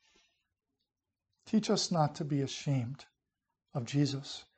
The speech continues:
not to be ashamed to suffer for him, not to be ashamed to speak of him, to speak the gospel, not to be ashamed, uh, to encounter suffering, but instead to see it as a badge of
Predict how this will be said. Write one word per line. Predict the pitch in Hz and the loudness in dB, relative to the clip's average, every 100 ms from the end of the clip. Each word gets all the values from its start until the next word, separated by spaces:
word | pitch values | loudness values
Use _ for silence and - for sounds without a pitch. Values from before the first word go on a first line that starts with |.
| - - - 165 | -20 -20 0 4
not | 160 | 6
to | 165 | 8
be | 175 | 6
ashamed | 170 185 180 160 | 8 6 6 4
to | 160 | 4
suffer | - 185 190 | 8 8 6
for | - - 180 175 | 2 6 8 8
him, | 180 | 6
not | 165 156 156 | 6 2 0
to | |
be | 160 | 0
ashamed | 147 - 180 170 160 | 0 2 4 6 4
to | - | 0
speak | 143 - - 190 202 | -2 0 4 4 4
of | - | 2
him, | 185 165 156 156 - - - - - | 2 4 4 0 -14 -20 -20 -14 -8
to | |
speak | - - 175 | 0 2 4
the | 165 | 6
gospel, | 156 156 151 - 160 147 - - - | 8 8 4 0 -2 -4 -14 -20 4
not | 185 185 | 8 8
to | 175 | 8
be | 180 | 8
ashamed, | 175 - 196 180 170 156 - - - - - _ _ _ 170 | 8 6 8 8 8 4 -2 -18 -20 -20 -20 _ _ _ -2
uh, | 147 | -2
to | - 196 170 156 139 - _ - | 4 10 10 10 2 -10 _ 0
encounter | 160 151 - 190 190 180 170 - | 0 2 10 12 12 8 4 -2
suffering, | - 190 160 175 156 151 | 4 6 6 4 4 4
but | 151 | 4
instead | 156 127 - 185 175 | 4 4 10 10 10
to | 175 | 6
see | - - 190 175 | 4 8 12 12
it | 170 175 | 12 8
as | 147 | 2
a | 151 | 4
badge | 127 156 160 151 - - | 6 6 6 4 -2 -6
of | 127 | -6